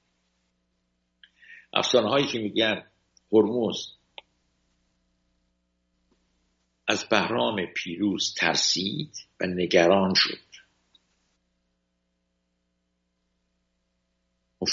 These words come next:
فالی هم که براش گرفتند و اون ترسی که از بزرگون داره،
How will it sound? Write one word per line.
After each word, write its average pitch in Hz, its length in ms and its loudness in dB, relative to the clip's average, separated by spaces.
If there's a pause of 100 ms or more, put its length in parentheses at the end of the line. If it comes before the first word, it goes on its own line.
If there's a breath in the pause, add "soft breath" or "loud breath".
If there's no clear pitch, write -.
فالی 123 220 8
هم 123 160 6
که 110 60 2
براش 95 300 0
گرفتند 117 920 2 (280)
و - 40 -4
اون - 200 -4
ترسی 113 400 2
که 107 100 0
از 104 120 -2
بزرگون 98 600 -2
داره، 113 680 8